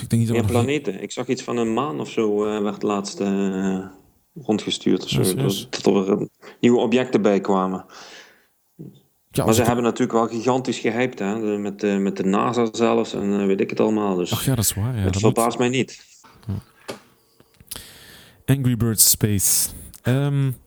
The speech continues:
Speaker 1: de opzegvergoeding voor gsm en internet in ons land, België, verdwijnt. Ehm, ik denk dat dat begonnen is met een, eh,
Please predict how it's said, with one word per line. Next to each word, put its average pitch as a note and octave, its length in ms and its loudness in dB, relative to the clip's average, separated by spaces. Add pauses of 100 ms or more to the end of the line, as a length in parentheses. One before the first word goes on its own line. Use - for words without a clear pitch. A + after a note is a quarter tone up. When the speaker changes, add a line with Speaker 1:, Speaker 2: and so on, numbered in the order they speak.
(400)
Speaker 1:
de - 120 -10
opzegvergoeding F3 680 0
voor C3+ 80 -2
gsm C3 400 2
en C#3+ 100 0
internet D3+ 400 2
in A2+ 80 0
ons B2+ 220 0
land, C3 280 0
België, B2 460 2
verdwijnt. G2 920 0 (760)
Ehm, F#2+ 580 2 (420)
ik F#2+ 160 0
denk C#3+ 120 2
dat E3+ 100 -2
dat C3 80 0
begonnen C#3 420 2
is - 380 4
met A2 440 0
een, G#2 360 2
eh, F#2 440 2